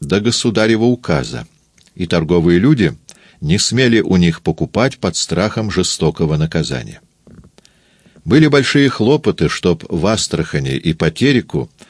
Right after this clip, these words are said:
выделывать вино на царский обиход. Выписаны были иностранцы, и между ними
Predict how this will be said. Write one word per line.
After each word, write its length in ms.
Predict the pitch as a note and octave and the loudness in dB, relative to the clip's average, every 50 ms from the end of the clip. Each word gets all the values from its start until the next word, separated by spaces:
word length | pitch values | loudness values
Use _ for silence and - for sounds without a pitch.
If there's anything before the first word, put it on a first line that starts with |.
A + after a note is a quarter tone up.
| - - - - _ _ | -20 -20 -20 -20 _ _
выделывать 680 | - D2+ D#2 D2+ C2+ F2+ A#2 A#2+ A#2 A#2 A2+ A2 - - | -6 -2 -2 0 2 4 4 4 4 4 4 2 0 0
вино 440 | E2+ E2+ D#2 D2+ E2+ G2+ A2+ A2 - _ | 0 2 2 2 2 2 0 -2 -4 _
на 180 | - F#2+ G2+ G2 | -4 -2 -2 -2
царский 560 | - - - D#2+ D#2 C#2+ - - - - E2 | -2 -2 -2 0 -2 -2 -4 -6 -4 -2 -2
обиход. 640 | D2+ D2+ C#2 D2+ D2+ - - - - - - - _ _ _ _ _ _ _ - _ _ _ _ _ _ _ - | -2 -2 -4 -6 -8 -8 -10 -12 -12 -12 -18 -20 _ _ _ _ _ _ _ -20 _ _ _ _ _ _ _ -4
Выписаны 580 | E2 F#2 - - - - - - F2 E2+ E2 | 0 0 0 0 0 -2 -2 0 2 2 2
были 340 | D2 C#2+ E2+ E2 D#2+ D#2+ D#2+ - | 4 2 2 4 4 2 2 2
иностранцы, 880 | F2 E2+ D#2 D2 - - - - D#2 D#2 C#2+ C2+ B1+ - - A2 A#2 A#2+ - _ - - - - - - _ _ _ - _ _ | 0 0 0 0 -2 -4 -6 -4 -2 -2 -2 -2 -4 -2 0 0 0 0 -4 _ -20 -20 -20 -20 -20 -20 _ _ _ -20 _ _
и 100 | F2 E2+ | 0 2
между 320 | F2 F#2 E2+ D#2 D2+ F#2 | 2 2 2 2 2 2
ними 420 | F#2 G#2 B2 B2+ A2+ G2+ F2 D2+ | 2 4 2 2 4 4 2 2